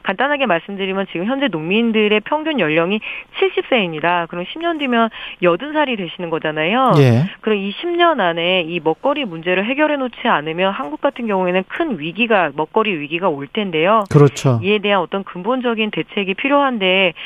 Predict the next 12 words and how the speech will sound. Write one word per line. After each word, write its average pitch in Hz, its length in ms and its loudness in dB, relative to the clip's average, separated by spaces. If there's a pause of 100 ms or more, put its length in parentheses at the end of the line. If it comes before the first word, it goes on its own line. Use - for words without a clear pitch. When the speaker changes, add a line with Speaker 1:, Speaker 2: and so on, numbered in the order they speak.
(240)
Speaker 1:
여러 196 120 4
가지 262 200 0
방법이 190 420 -2
있겠습니다만 180 680 -2
뭐 160 220 -2
귀농의 214 380 2
활성화라든가 220 920 0 (180)
Speaker 2:
음. 131 280 6
Speaker 1:
청년 285 300 2
농업인 185 460 0
육성도 208 420 -4
중요하지만 190 760 0